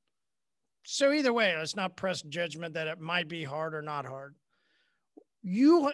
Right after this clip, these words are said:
inside know you need it, right? There's, there's no doubt, uh,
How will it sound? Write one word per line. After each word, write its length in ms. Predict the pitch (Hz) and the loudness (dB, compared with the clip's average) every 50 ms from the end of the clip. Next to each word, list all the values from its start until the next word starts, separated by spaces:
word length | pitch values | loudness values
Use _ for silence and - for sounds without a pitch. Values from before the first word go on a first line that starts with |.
| - - | -2 0
inside 640 | 262 247 240 220 - - - 233 220 214 214 190 | 2 2 2 2 2 2 2 4 4 4 4 2
know 240 | 185 190 190 202 202 | 0 -2 -2 -2 -2
you 240 | 196 185 185 185 180 | -2 -2 -2 -2 -2
need 500 | 175 170 170 180 190 214 240 254 226 170 | -4 -4 -2 2 4 6 6 6 4 2
it, 320 | 147 - _ - - - - _ _ _ _ _ _ _ _ _ _ _ _ _ _ _ _ _ _ _ _ _ _ _ _ _ | 0 -6 _ -14 -16 -16 -16 _ _ _ _ _ _ _ _ _ _ _ _ _ _ _ _ _ _ _ _ _ _ _ _ _
right? 280 | 160 175 185 180 185 180 | 0 2 2 2 2 2
There's, 300 | 180 208 214 196 - - - | 2 2 2 2 -2 -4 -2
there's 240 | 220 220 214 170 190 | 0 0 0 0 -2
no 360 | 220 220 240 254 262 277 262 | 0 2 4 4 6 4 4
doubt, 500 | 208 214 196 196 208 196 170 160 - - - | 4 4 4 6 4 4 2 0 -4 -6 -6
uh, 400 | 175 170 165 165 160 156 151 | -4 -2 -2 -2 -2 -2 -4